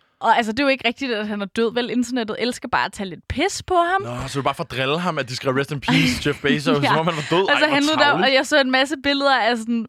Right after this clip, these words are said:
Speaker 1: hvor de havde lagt et billede ud af Red, nej, ikke af Red Bull, af Pitbull i stedet for ham. Og skrevet sådan, "rip, you will be missed",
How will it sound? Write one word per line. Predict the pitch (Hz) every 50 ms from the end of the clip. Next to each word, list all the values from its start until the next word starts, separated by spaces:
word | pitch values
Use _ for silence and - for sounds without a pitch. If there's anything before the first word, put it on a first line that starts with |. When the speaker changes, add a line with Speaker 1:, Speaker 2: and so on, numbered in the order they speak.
| _
Speaker 1:
hvor | - 226 240
de | 240 233
havde | 254 240 240
lagt | 226 220 214 -
et | 233 202
billede | - 247 240 240 233
ud | 220
af | 202 214 214 196 214
Red, | 226 240 _ _ _ -
nej, | - 240 233 202 - -
ikke | - 185 190
af | 170 -
Red | 185 - -
Bull, | - 190 -
af | - 226 -
Pitbull | - 269 339 - - - 339 254
i | 233
stedet | 220 - 220 214 208 214
for | 202 208
ham. | 180 190 196 185 226 - - - - - - _ _ -
Og | 220
skrevet | 208 202 196 185
sådan, | 185 196 190 185
"rip, | 202 214 220 220 -
you | 202 202 208 202
will | 208 208 196
be | - 214
missed", | 202 196 196 202 208 - - - -